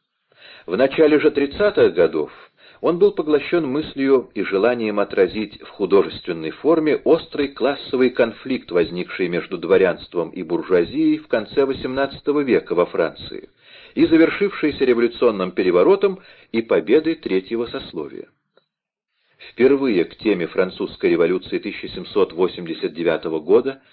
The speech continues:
Дюма обратился в исторической повести «Красная роза» тысяча восемьсот тридцать первый, несомненно навеянной политическими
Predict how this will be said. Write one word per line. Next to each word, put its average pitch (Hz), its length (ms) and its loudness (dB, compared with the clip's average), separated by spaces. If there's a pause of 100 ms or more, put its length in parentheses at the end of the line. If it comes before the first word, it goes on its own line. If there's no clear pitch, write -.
(300)
Дюма 175 380 2
обратился 160 800 2 (220)
в 90 120 -4
исторической 107 720 -4
повести 143 540 -2
«Красная 120 600 -4
роза» 80 520 -2 (260)
тысяча 90 260 -6
восемьсот - 500 -6
тридцать - 480 -12
первый, 76 440 -2 (380)
несомненно 120 720 0
навеянной 131 640 0
политическими 104 720 -6